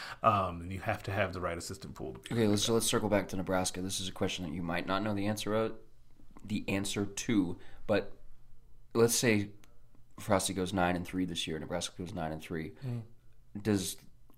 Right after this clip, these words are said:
Speaker 2: or is Nebraska in a situation where the player pool or the, the assistant pool raises?
Speaker 1: If,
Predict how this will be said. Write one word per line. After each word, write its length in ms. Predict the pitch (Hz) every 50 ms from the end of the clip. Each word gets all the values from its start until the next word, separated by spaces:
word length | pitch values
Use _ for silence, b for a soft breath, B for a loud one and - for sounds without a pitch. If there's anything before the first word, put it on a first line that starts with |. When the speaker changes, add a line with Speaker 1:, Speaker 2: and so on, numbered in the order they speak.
| -
Speaker 2:
or 80 | 110 107 - -
is 160 | 110 104 110
Nebraska 380 | 107 104 104 104 110 - - 117
in 40 | 104
a 40 |
situation 540 | 98 - 92 - 98 104 98 90 - 104 98
where 100 | 101 101
the 80 | 95 92
player 260 | - - 98 98 101
pool 440 | 101 - - 107 101 101 104 104 104 - - -
or 80 | - 101
the, 320 | 98 92 85 80 78 - -
the 100 | - 95 95
assistant 380 | - - 101 - - 101 98 -
pool 400 | 107 101 101 98 101 98 - - - - - - - - - - - - - - - - - - - - -
raises? 460 | 95 98 92 101 113 110 117 - - - - - - - - - - - - - - - - - - - - - - - - - - - - - - - - -
Speaker 1:
If, 180 | - 139 127